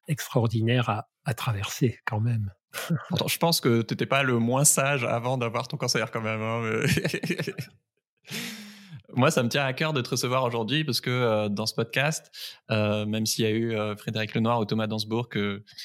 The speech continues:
Speaker 2: que tu connais bien, j'imagine, bon, on parle surtout d'écologie, de féminisme, et cetera. Mais à chaque fois, comment je choisis, euh, mes invités et ce qui me touche chez vous, c'est, c'est que vous nous reconnectez à notre humanité. Et c'est pour ça que j'adore ce sujet, parce que clairement,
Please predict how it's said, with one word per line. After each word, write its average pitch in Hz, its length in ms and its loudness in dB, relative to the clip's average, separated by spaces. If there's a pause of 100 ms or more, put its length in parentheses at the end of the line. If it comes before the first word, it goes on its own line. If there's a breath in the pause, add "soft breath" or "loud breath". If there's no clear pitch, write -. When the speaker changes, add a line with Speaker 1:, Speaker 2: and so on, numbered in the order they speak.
(160 loud breath)
Speaker 2:
que 113 100 -8
tu - 140 -14
connais 107 220 -4
bien, 117 180 0
j'imagine, 117 540 -2 (460 loud breath)
bon, 107 80 2
on 107 60 0
parle 107 140 0
surtout - 320 0
d'écologie, 113 720 2
de 107 120 -2
féminisme, 117 500 0
et - 60 -8
cetera. 113 480 0 (500 loud breath)
Mais 110 280 4
à 107 40 2
chaque 107 200 -2
fois, 156 200 2
comment 107 240 -4
je 104 100 -6
choisis, 120 540 -2
euh, 107 260 -2
mes 107 180 -2
invités 107 260 -2
et 123 40 2
ce - 60 -2
qui - 120 -2
me 104 40 -4
touche 131 220 -4
chez 113 160 0
vous, 135 300 2 (260 loud breath)
c'est, 107 640 0
c'est 104 180 -4
que 104 60 -8
vous 110 80 -2
nous 113 140 2
reconnectez 135 640 2
à 117 240 2
notre 110 260 -2
humanité. 113 640 -2 (500 loud breath)
Et 104 380 2
c'est - 120 -4
pour 113 120 -4
ça 151 100 2
que 135 60 0
j'adore 107 240 2
ce 120 100 0
sujet, 113 380 0
parce 156 100 -4
que - 120 -20
clairement, 110 540 -2